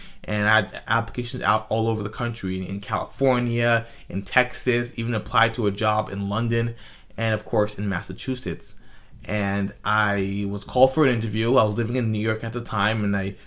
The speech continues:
drove up to Massachusetts for an interview. And we spent maybe five minutes on my resume and the next three hours talking about everything else but my resume. And I knew I wanted to be here to, in this state, and I, and I moved up here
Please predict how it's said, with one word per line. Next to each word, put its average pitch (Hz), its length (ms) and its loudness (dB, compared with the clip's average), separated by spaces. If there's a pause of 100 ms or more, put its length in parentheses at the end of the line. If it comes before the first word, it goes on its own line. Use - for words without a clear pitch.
(140)
drove 113 320 2
up 120 260 0
to 113 60 -4
Massachusetts 110 720 -2
for 101 320 2
an 98 160 -2
interview. 98 460 0
And 98 240 -2 (320)
we 113 80 -2
spent - 340 2
maybe 117 220 0
five 123 600 2
minutes 101 540 0
on 104 160 -4
my 101 80 0
resume 98 600 -2 (380)
and 127 280 2
the 117 80 0
next 113 240 -4
three 117 160 2
hours 104 460 6
talking 120 320 0
about 101 300 0
everything 107 360 -2
else 104 220 -2
but - 600 -2
my 104 200 2
resume. 98 560 -2 (360)
And 110 120 -2
I 110 60 -2
knew 127 140 2
I 113 40 2
wanted 104 260 0
to 98 60 -8
be 101 180 0
here 101 400 -2 (260)
to, - 80 -6
in 104 120 -2
this 98 160 -2
state, 98 360 -4
and 101 100 -2
I, 98 80 0
and 95 200 -2
I 98 40 -2
moved 98 200 -2
up 95 220 -4
here 98 300 -2